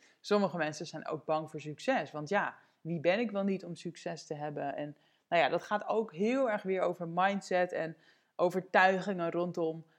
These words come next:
rijk worden en geld verdienen en, hè, je, het, je het jezelf waard vinden. Dus, ehm, nou ja, dan kom ik weer terug bij waar ik ongeveer begon.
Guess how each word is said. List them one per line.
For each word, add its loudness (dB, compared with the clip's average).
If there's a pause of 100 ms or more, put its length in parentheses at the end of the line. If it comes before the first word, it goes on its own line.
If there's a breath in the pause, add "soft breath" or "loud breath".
(160 soft breath)
rijk 6
worden 0
en -2
geld -2
verdienen -4
en, -8
hè, -2
je, -4
het, -2
je 4
het 0
jezelf -2
waard -6
vinden. -10 (640 soft breath)
Dus, 0
ehm, 2
nou 2
ja, 4
dan -2
kom -2
ik -4
weer 0
terug 0
bij 6
waar 6
ik -2
ongeveer -2
begon. -2